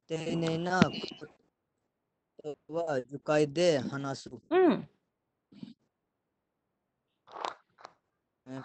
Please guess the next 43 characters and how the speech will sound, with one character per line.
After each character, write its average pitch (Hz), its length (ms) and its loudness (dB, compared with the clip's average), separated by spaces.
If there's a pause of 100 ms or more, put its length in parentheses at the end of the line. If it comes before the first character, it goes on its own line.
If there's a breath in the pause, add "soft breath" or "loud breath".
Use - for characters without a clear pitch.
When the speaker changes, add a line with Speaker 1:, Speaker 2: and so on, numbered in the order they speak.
Speaker 1:
ポ 143 80 -8
ラ 147 160 4
イ 127 40 -4
ト。 - 60 -8 (2250)
बात 143 320 -2
को 170 240 6
Speaker 2:
う 135 60 2
ん。 123 180 -8
Speaker 1:
यूज़, 359 340 4 (240)
यूज़ 151 220 -4
करके 160 300 0
बात 139 200 4 (100)
करेंगे। 127 360 -8 (180)
Speaker 2:
う 359 200 10
ん。 185 120 2 (100)
そ 277 100 8
う 302 40 6
そ 302 100 8
う 277 40 6
そ 262 100 6
う 240 40 6
そ 202 160 6
う。 - 20 4
ね。 - 400 4
ポ 233 80 6
ラ 247 160 12
イ 247 80 6
ト 165 100 2
ね。 311 300 8
ポ 226 80 10
ラ 226 200 12
イ 262 100 2
ト 254 120 4
वाला、 269 840 8
あ 175 40 6
ー、 190 40 6
शब्द 233 560 6
को 339 260 10
इस्तेमाल 226 500 6
करके 226 680 6
बात 185 240 6
करना 151 400 2
ね。 277 260 6